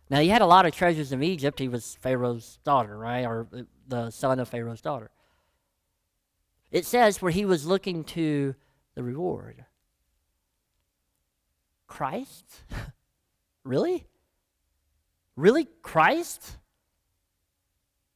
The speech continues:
It seems that the preacher believed that he could easily put in Christ's name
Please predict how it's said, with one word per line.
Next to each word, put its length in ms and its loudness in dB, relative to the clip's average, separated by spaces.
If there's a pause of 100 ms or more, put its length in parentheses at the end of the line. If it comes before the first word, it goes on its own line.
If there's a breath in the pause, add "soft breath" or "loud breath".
(400 loud breath)
It 180 0
seems 380 -4
that 160 2
the 80 0
preacher 420 -4
believed 400 2
that 120 -4
he 100 -4
could 240 -6
easily 500 -6
put 240 -2
in 180 -2
Christ's 500 -6
name 340 -8